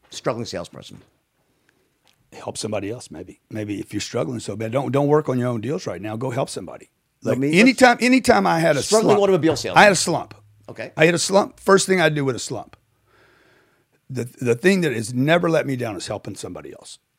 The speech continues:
Speaker 1: In what sense? Meaning?
Speaker 2: Help another salesperson. "Hey, Jordan, I'll help you on your deals."
Speaker 1: Got
Speaker 2: "What
Speaker 1: it.
Speaker 2: do you want for that?" "Nothing."
Speaker 1: Okay.
Speaker 2: "Just give me the list of people you talked to yesterday, 'cause I, I'm fucking up my own deals."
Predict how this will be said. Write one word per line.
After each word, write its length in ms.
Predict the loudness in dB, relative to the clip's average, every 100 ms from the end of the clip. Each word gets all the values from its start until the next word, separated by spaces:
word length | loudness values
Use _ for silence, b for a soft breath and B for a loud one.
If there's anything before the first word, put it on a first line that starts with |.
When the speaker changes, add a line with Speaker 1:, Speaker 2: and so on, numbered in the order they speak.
| _
Speaker 1:
In 140 | -6 -4
what 180 | -4
sense? 420 | -6 -10 -10 -14 -8
Meaning? 300 | -6 -4 2
Speaker 2:
Help 140 | 2
another 200 | 4 2
salesperson. 520 | 0 -4 -6 -10 0
"Hey, 120 | 2
Jordan, 300 | 4 6 6
I'll 60 | 6
help 180 | 0 0
you 60 |
on 60 | 0
your 60 | 0
deals." 360 | -4 -10 -16 _ b b
Speaker 1:
Got 140 | -2
Speaker 2:
"What 60 | 2
Speaker 1:
it. 20 |
Speaker 2:
do 40 | 4
you 60 |
want 160 | 2 0
for 60 |
that?" 180 | -4 -4
"Nothing." 380 | 0 0 -2 -18 -20 -20 _ _ _ -20
Speaker 1:
Okay. 220 | -12 -6
Speaker 2:
"Just 160 | -4 2
give 100 | 2
me 60 |
the 120 | 4 4
list 260 | 4 2
of 80 | -2
people 180 | -2 -2
you 80 | -2
talked 240 | -2 -2
to 60 | -6
yesterday, 380 | -10 -12 -18 -20 b b
'cause 120 | -2
I, 100 | 0 0
I'm 100 | 2
fucking 320 | 2 4 2
up 140 | 4
my 80 | 2
own 160 | 2 0
deals." 380 | -4 -10 -18